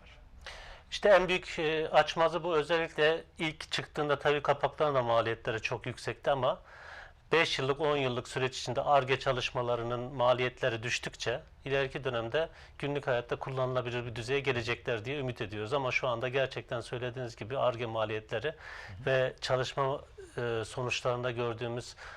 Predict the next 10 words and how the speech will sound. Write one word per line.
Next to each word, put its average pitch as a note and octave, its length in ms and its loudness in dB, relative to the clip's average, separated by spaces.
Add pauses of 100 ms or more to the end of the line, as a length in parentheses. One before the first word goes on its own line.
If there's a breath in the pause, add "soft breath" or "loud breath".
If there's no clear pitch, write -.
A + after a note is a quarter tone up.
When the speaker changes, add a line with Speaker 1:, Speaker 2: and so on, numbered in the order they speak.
Speaker 1:
hastalara A#2+ 540 -2
şu C3+ 180 0
an A#2+ 100 -2
ödenen A#2+ 400 -2
meblağlar A#2+ 500 -2
maalesef B2 500 0
çok - 260 -4
yüksek. - 500 -12
Speaker 2:
Çok B2+ 120 -8 (100)
yüksek. G2+ 320 -14